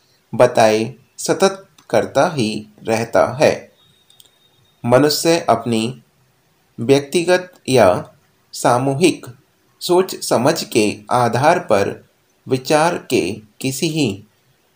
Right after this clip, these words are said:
अंश का समर्थक या विरोधी हो सकता है,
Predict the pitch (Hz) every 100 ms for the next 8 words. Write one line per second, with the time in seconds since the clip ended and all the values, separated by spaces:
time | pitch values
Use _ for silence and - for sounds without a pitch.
0 | _ - 143 180 180 - _ - 131 101
1 | - - _ _ _ - 139 131 131 -
2 | 196 - - 120 104 113 - _ _ _
3 | - 123 127 123 120 135 131 135 _ _
4 | _ - 170 175 101 - - 87 135